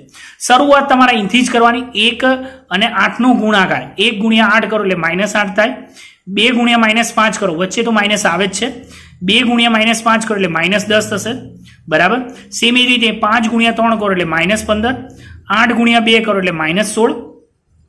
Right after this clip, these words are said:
બરાબર? આગળ માઇનસ તો આવશે જ વચ્ચે. બે ગુણ્યા બે કરો, પહેલા શરૂઆત આમ કરવાની,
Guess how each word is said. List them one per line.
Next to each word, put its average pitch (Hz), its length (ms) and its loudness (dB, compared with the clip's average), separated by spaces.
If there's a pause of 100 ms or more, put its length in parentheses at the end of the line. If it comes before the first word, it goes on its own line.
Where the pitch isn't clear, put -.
(420)
બરાબર? 185 300 2
આગળ 190 240 0
માઇનસ 202 360 0
તો 208 60 2
આવશે 185 280 -2
જ 208 80 -10
વચ્ચે. 196 320 -2 (600)
બે 196 300 2
ગુણ્યા 233 280 2
બે 214 200 2
કરો, 175 200 -4
પહેલા 214 480 0
શરૂઆત 269 640 0
આમ 214 340 2
કરવાની, 131 400 -4